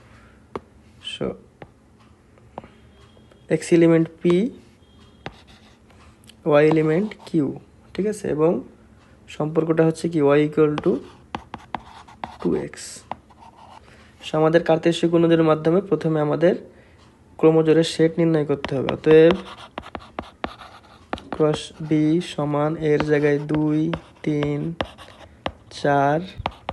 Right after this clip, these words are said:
ক্রস বি এর জায়গায় চার, ছয়, ঠিক আছে? সমান এখানে কি আসবে? দুই, চার,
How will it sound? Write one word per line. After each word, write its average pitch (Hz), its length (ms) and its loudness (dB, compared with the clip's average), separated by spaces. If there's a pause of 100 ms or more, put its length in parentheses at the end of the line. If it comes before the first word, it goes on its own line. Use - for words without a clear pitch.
ক্রস 147 360 -2 (220)
বি 156 100 -4 (100)
এর 151 80 -2 (100)
জায়গায় 147 340 2 (840)
চার, 143 340 2 (1040)
ছয়, - 320 -10 (440)
ঠিক 190 200 -2
আছে? 147 140 -6 (160)
সমান 147 340 0 (880)
এখানে 156 280 2
কি 165 60 2 (100)
আসবে? 151 200 -2 (140)
দুই, 156 140 2 (160)
চার, 151 260 6